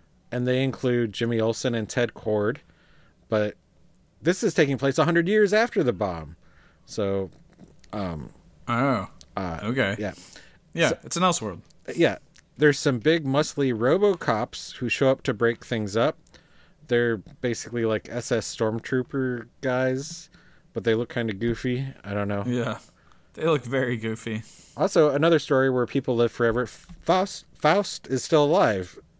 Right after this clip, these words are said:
Speaker 1: at this point. Uh, and he's bored with having conquered the world now that he has to actually, like, run it. And so
Speaker 2: Yep. Classic villain problem.
Speaker 1: Yeah, he's thinking he needs a new crew of Justice Leaguers. And it turns out there are a bunch of new stand-ins for the Justice League.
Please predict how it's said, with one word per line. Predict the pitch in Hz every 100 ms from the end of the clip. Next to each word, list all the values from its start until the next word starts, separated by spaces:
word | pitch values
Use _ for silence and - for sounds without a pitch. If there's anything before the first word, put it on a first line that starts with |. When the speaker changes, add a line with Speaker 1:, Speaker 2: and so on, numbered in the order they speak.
| -
Speaker 1:
at | - 113
this | -
point. | - 101 95 -
Uh, | 113 120 117 - - - - -
and | - 139
he's | 190 214
bored | 156 160 175 156
with | 139
having | 143 135 135 131 123 - -
conquered | 147 165 160 139
the | 117
world | 107 104 107 104 113
now | 123
that | 127 113
he |
has | 123 113
to | 120
actually, | - 110 104 98
like, | - 98 95
run | 120 107
it. | 82 - _ _ _ - _ _ _ - - _ _ -
And | 120 117
so | - 131 127 123 113 -
Speaker 2:
Yep. | 117 104 _ - -
Classic | - 143 131
villain | 131 127 113
problem. | 113 107 110 107 - -
Speaker 1:
Yeah, | 127 117
he's | 127
thinking | 196 165 156
he | 151
needs | 151 143 123 - -
a | 123
new | 131 147
crew | - 143 139
of | 120
Justice | 127 131 135 -
Leaguers. | 107 90 87 82 -
And | 131
it |
turns | - 143 135
out | 147 -
there | 139
are | 208
a | 180
bunch | 135 120
of | 113
new | 117
stand-ins | 107 117 104 104
for | - 110
the | 98
Justice | 107 - 95 101
League. | 90 80